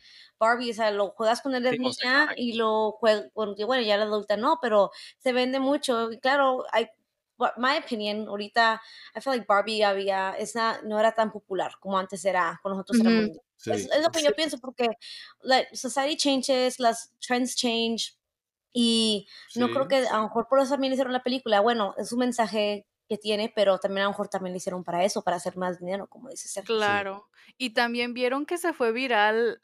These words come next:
Speaker 3: las, los videos en TikTok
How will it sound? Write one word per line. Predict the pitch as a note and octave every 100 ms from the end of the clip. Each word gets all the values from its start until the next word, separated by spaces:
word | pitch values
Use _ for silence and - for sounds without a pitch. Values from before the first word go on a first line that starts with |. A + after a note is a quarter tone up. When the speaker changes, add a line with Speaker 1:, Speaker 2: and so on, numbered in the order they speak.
| _ -
Speaker 3:
las, | A#3 A3+ G#3+ G3+ G3+ G3+ - _ _ _ _ _ _ _
los | A#3 A3+ A3 G#3 G3+ G3 G3+ G3+
videos | G#3+ G3+ G3+ G#3+ G#3+
en | G#3+ A3+
TikTok | A3 C4 - A3 A3